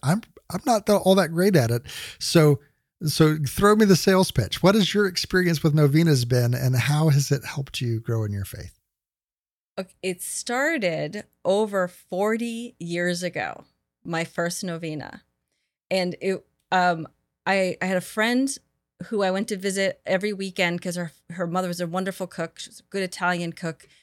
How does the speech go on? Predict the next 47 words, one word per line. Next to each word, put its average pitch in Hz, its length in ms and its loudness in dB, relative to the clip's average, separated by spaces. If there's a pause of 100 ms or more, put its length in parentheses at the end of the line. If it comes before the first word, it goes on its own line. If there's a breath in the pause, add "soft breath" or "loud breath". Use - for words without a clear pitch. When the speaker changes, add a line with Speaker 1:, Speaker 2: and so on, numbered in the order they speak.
Speaker 2:
They 190 100 -2
were 180 100 2
such 202 240 -4
a 226 60 0
loving, 185 720 -2
close-knit 190 480 -4
family. 180 320 -4
And 175 80 -2
at 175 60 -8
the - 60 -20
time, 175 260 -2
my 170 120 -2
parents 170 380 -6
were 175 80 -6
divorcing. 165 600 -6 (460)
So 190 180 2
I 185 220 2
just 185 360 -6
loved 180 440 0
being 180 300 -2
in 170 140 -4
that 156 160 -6
home. 160 320 -6
There 165 80 -6
was 165 100 -8
just - 220 -10
so 180 160 -4
much 180 260 -6
love 170 260 -4
and, 160 220 -6
and 165 180 -8
connectiveness. 160 760 -10 (320 soft breath)
And 180 100 -4
she 254 100 0
could 262 140 -6
see 311 220 -2
that 233 240 0
I, 185 320 2
as 175 200 -4
a 175 60 -8
sixteen, 185 720 -8
fifteen, 185 460 -8
sixteen-year-old 175 580 -6
kid, 175 300 -4
needed 175 560 -2
some 170 260 -6
guidance. 160 560 -4